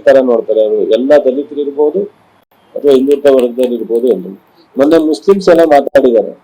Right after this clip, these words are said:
ನಮಗೆ ಹೆಚ್ಚು ಈ ಭಾಗದಲ್ಲಿ ನಮಗೆ ಪರವಾಗಿ ನಿಲ್ತಿದ್ದಾರೆ ಒಕ್ಕಲಿಗರು ಅನ್ನೋದನ್ನ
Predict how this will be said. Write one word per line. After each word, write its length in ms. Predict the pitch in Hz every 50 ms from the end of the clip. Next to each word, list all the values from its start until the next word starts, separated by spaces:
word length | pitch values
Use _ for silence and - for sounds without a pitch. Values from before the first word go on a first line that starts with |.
| _ _ _ _ _ 123
ನಮಗೆ 420 | 127 139 151 160 156 160 156 151
ಹೆಚ್ಚು 300 | 156 151 151 - - 214
ಈ 100 | 202 185
ಭಾಗದಲ್ಲಿ 680 | 165 156 156 160 156 165 165 160 156 160 151 139 - - - _ _ _ _ _ _ -
ನಮಗೆ 320 | 127 139 143 143 139 139
ಪರವಾಗಿ 520 | - _ _ _ 143 143 156 180 196 208 202
ನಿಲ್ತಿದ್ದಾರೆ 500 | 196 185 180 180 180 175 170 170 180 175 165 151
ಒಕ್ಕಲಿಗರು 500 | 147 - 175 170 151 151 147 147 147 143 - - - - - _ - - - _ _ _ _ - -
ಅನ್ನೋದನ್ನ 360 | 127 139 147 139 135 139 156